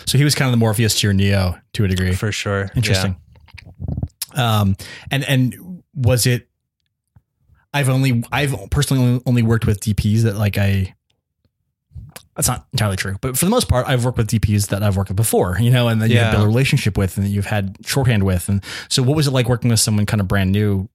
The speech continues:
Speaker 1: I, I guess, for you and, and relating to
Speaker 2: I
Speaker 1: them?
Speaker 2: think, like, in the me-, I was very thorough in the meetings, and
Speaker 1: Mm-hmm.
Speaker 2: Michael was someone who literally came,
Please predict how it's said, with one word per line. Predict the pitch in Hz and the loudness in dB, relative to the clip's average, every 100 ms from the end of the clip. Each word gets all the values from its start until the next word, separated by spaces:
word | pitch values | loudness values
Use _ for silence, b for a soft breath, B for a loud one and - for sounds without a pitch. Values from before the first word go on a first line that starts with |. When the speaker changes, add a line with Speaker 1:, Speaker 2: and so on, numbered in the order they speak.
| - | -14
Speaker 1:
I, | 104 98 - | -8 -6 -6
I | |
guess, | 92 90 - | -4 -2 -2
for | 101 | -2
you | 95 92 | 0 0
and, | 92 92 | -2 -2
and | 98 92 - _ _ - | -4 -4 -8 _ _ -8
relating | 107 101 98 | -2 0 2
to | 214 | 2
Speaker 2:
I | |
Speaker 1:
them? | 196 | 0
Speaker 2:
think, | 311 320 | 0 -2
like, | 220 185 175 | -2 -2 -2
in | 175 165 | -2 0
the | 151 | 0
me-, | 151 156 | -2 -2
I | 147 | -2
was | 175 170 143 - - _ | -2 -2 -2 -4 -8 _
very | 139 117 131 143 143 | -12 -4 0 2 0
thorough | 123 - 123 120 117 113 113 - _ _ - - | -2 -2 0 2 2 2 0 -4 _ _ -20 -6
in | 120 113 110 107 110 | 0 2 0 -2 0
the | 110 | 0
meetings, | 107 107 117 120 120 123 | 0 0 -2 0 -2 -2
and | 117 123 | 2 4
Speaker 1:
Mm-hmm. | 120 | 4
Speaker 2:
Michael | 127 135 131 | 2 0 0
was | 120 | 0
someone | - 120 113 110 | 0 0 0 0
who | 113 104 | -2 -2
literally | 110 113 113 107 101 | -2 0 0 -2 -4
came, | - 110 107 | -4 -2 -2